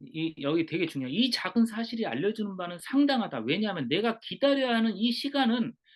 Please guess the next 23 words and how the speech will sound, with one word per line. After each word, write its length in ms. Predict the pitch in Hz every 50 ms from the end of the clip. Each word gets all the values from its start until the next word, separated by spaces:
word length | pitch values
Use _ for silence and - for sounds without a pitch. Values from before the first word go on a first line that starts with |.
| - - - _ _
물질계의 840 | 139 143 214 262 247 240 - - 285 294 294 285 285 269 262 254 233
역-, 200 | 170 156 160 -
전체 320 | - - 175 208 220 - 277
역사가 440 | 254 - - - - 190 190 185 -
공간 440 | - - 156 180 196 220 247 247 240
속에서 340 | 240 226 220 208 190 165 160
단번에 640 | - - 165 180 214 262 285 330 330 311 285 240 -
펼쳐질 480 | - 226 226 226 214 190 160 127 117
때, 160 | - - 95 - _ _ _ _ _ _ _ -
제가 220 | - 190 196 190
지금 360 | 190 185 - 165 139 120 117 - - _ _ _ _ _
달을 440 | - - 147 147 175 220 240 202 143
만 340 | 120 131 156 196 226 254 277
년 180 | 285 285 247
후를 300 | 240 262 269 269 240 156
예측할 340 | 185 233 - - 233 160 131
때, 80 | - 110 -
단번에 520 | - - 185 220 262 277 330 320 302 277
만 280 | 202 147 139 151 190 220
년 160 | 247 262 247
후를 280 | 240 240 208 147 175 - - _ _ _ _ _
예측할 340 | - - - 220 214 208 -
때조차도 680 | - 180 156 - 160 - - 254 240 214 220 262 277